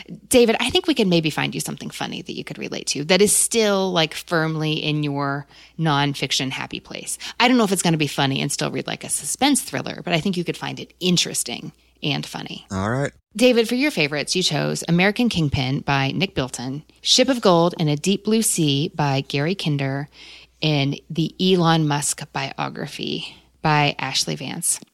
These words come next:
Speaker 1: So I love the way that you characterize the books that you know you enjoy. Unbelievable nonfiction that reads like suspense thrillers. So Devil in the White City, not for you because it didn't read like a suspense thriller.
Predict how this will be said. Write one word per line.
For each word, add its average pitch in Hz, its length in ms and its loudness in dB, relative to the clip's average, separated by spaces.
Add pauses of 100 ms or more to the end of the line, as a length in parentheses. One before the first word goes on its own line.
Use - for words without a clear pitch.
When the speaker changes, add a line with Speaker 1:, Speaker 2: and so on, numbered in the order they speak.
(380)
Speaker 1:
So 196 280 2
I 208 120 4
love 202 360 2
the 269 140 4
way 170 580 6
that 156 260 -2
you 156 580 2
characterize 156 680 2
the 165 80 -2
books 165 200 0
that 170 100 -4
you 165 200 4
know 151 240 6
you 139 240 0
enjoy. 120 540 -6 (520)
Unbelievable 151 880 2
nonfiction 147 760 0
that 175 160 0
reads 143 380 -2
like 143 160 -6
suspense - 760 -6
thrillers. - 680 -10 (320)
So 175 240 0
Devil 180 300 2
in 175 100 4
the 151 80 2
White 135 180 -4
City, - 400 -8
not 143 240 -6
for - 100 -6
you 135 300 -2
because 185 320 -2
it - 180 -6
didn't 147 340 -2
read 131 320 -10
like 113 280 -10
a 127 60 -8
suspense - 500 -6
thriller. - 460 -12